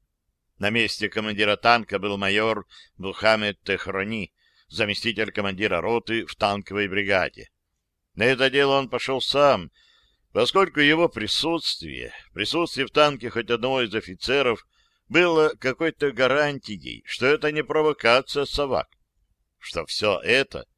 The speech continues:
в самом деле. Майор Техрони не только раньше служил в гвардии бессмертных, откуда был переведён по возрасту с повышением, но и был и до сих пор оставался осведомителем совак.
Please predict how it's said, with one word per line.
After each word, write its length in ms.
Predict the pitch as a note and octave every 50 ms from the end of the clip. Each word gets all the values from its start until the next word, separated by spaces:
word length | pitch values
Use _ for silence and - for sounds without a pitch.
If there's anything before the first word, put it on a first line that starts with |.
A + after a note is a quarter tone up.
| _ _ _
в 80 | -
самом 400 | - - A#2 A#2 G#2 F#2 F#2 D#2+
деле. 400 | C2+ F#2 B2+ D3 D3 A#2+ D2+ - _ _ _ _ _ _ _ _ _ _ _ _ _ _ _ _ _ _ _ -
Майор 380 | F#2 G2 A2 A#2+ C3 C3+ B2+ -
Техрони 640 | - B2+ A#2 - A#2 A#2+ A2 A2+ A#2+ B2+ C3 C3 A#2+ _ _ _ _ _ _ _ _ -
не 120 | G2+ A2+
только 360 | G#2 E3 F#3 E3+ - - C#3
раньше 320 | C3+ C#3+ C#3 - - B2 A#2
служил 440 | - A#2 A2 G2+ G#2+ B2 B2 A#2+
в 60 | G#2+ F#2
гвардии 580 | G2 G2+ G#2 A2+ A2+ G#2+ G#2 G2 F2+ F#2+ G2
бессмертных, 760 | E2+ F2 F#2+ - - - A2+ C3+ C#3+ B2+ - _ - A#2 - - _ _ _ _ _ -
откуда 400 | - G2 A2+ - A#2 A#2+ G#2+ A#2
был 180 | A2+ A2+ A2 F#2
переведён 480 | - A2+ A2+ A#2 A#2+ A2+ A#2 A2+ G#2
по 160 | F#2+ A2+ A#2+ B2+
возрасту 640 | C3+ C3 A2+ F2 C#2+ D2+ C#2+ - - - - - - -
с 80 | -
повышением, 760 | - G2+ A2 B2+ C#3 - A#2+ B2 G#2 G2+ A#2 C3 A#2 E2+ C#2+ _ _ _ _ _ _ _ _ _ _ _ _ _ -
но 100 | F#2+ G#2
и 80 | A#2
был 400 | B2 D#3 F#3+ F#3 F#3 F3 C#3+ _ _ _ _
и 100 | - A#2+
до 120 | A2+ B2+ A#2+
сих 200 | - G2+ G#2 -
пор 180 | G2 A2 G2
оставался 640 | E2 D#2 - - G2 A#2 C#3 D#3 D3+ - - D3 C3+ _ _ _ _ _ -
осведомителем 960 | - D3 D3+ - D3 E3 D#3+ D#3 C3 A2+ A2+ A2 F#2+ A#2+ A#2 A#2+ A#2+ A#2 B2
совак. 380 | A2+ - C3 C3 F#2 C2+ B1+